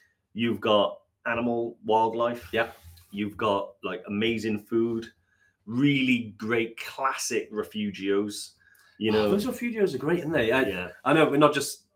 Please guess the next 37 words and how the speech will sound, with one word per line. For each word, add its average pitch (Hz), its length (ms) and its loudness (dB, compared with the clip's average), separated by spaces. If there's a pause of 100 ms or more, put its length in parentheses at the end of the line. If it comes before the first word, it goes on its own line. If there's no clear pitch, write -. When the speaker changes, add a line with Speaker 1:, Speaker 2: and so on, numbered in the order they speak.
(120)
Speaker 2:
trying 156 180 2
to 127 60 0
sound 104 280 -2
Italian 98 400 -4
here. 98 280 -6 (380)
Uh, 113 200 0
they 123 120 0
actually 120 240 -2
do 123 100 -2
call 113 160 -4
them 107 100 -6
refugios. - 840 -4 (120)
<laughs> - 160 -18
Speaker 1:
Yeah. 127 300 6
Speaker 2:
Um, 127 220 -2
uh, 117 120 -2
but 120 180 -2
they're 131 140 0
refuges 117 560 2
essentially 104 580 -4
where, 101 500 -2
um, 101 380 -6
you 107 80 -8
know, 92 60 -2
you 95 100 -4
can 95 60 -10
obviously - 180 -12
stay 120 240 -2
for 117 120 -16
the 117 60 -6
night. 113 180 0
If - 100 -14
you've 131 80 -6
ever 151 180 -2
been 127 240 0
in, 117 240 -2 (800)
um, 120 380 0